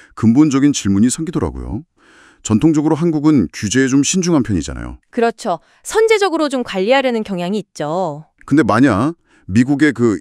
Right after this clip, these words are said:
Speaker 1: 일단 저지르고 보자 같은, 뭐랄까, 시장 주도적인 스테이블 코인 모델을 정말 도입한다면, 어우, 그 파괴적 혁신을 우리가 감당할 수 있을까 하는 거죠. 오늘 그 시나리오를 한번 파헤쳐보겠습니다.
Speaker 2: 좋습니다.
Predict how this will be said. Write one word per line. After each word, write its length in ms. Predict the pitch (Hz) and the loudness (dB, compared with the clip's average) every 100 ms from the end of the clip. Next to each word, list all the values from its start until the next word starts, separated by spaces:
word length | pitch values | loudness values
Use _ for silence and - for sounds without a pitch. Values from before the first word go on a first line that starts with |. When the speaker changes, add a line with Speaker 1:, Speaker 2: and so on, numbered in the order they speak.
| - | -2
Speaker 1:
일단 460 | 110 127 175 165 | -4 0 0 0
저지르고 460 | - 104 98 160 151 | -2 -6 0 0 2
보자 220 | 131 110 | 0 -2
같은, 400 | 76 - - 65 - _ - - | -4 -6 -8 -8 -12 _ -20 -2
뭐랄까, 420 | 107 127 139 127 _ - | 2 2 2 0 _ -10
시장 440 | - 214 202 214 | -4 -2 0 0
주도적인 500 | - 143 143 131 139 | 0 0 0 2 2
스테이블 440 | 135 - 202 202 190 | 2 0 -2 0 0
코인 320 | - 160 143 | 0 2 2
모델을 360 | 92 92 110 127 | 0 0 0 -2
정말 340 | - 87 107 | -2 0 0
도입한다면, 720 | - 87 - 78 71 101 71 76 _ - - - | -2 -6 -4 -4 -2 -2 -4 -10 _ -20 -20 -12
어우, 240 | 71 90 82 | -4 -4 -2
그 160 | - 104 | -4 -6
파괴적 500 | - 185 208 196 - | -4 -2 0 -2 -4
혁신을 280 | - 202 202 | -4 0 2
우리가 240 | 107 117 | 2 0
감당할 460 | - 95 113 165 139 | -2 -2 2 2 2
수 120 | 98 | -2
있을까 580 | 80 90 85 78 92 - _ - | -6 -4 -4 -4 -4 -8 _ -8
하는 180 | - 190 | 0 0
거죠. 300 | 113 78 80 - _ _ - - - | 0 -4 -8 -12 _ _ -20 -12 2
오늘 180 | 120 127 | 2 4
그 160 | - | 2
시나리오를 600 | 147 - 202 190 180 170 | 0 0 0 2 2 2
한번 260 | 147 139 143 - | 2 2 0 -2
파헤쳐보겠습니다. 800 | 190 185 113 80 - 67 - - - | -4 -2 -4 -4 -6 -8 -12 -8 0
Speaker 2:
좋습니다. 880 | 247 - 302 269 190 170 170 160 | 0 0 -4 -2 -4 -4 -8 -12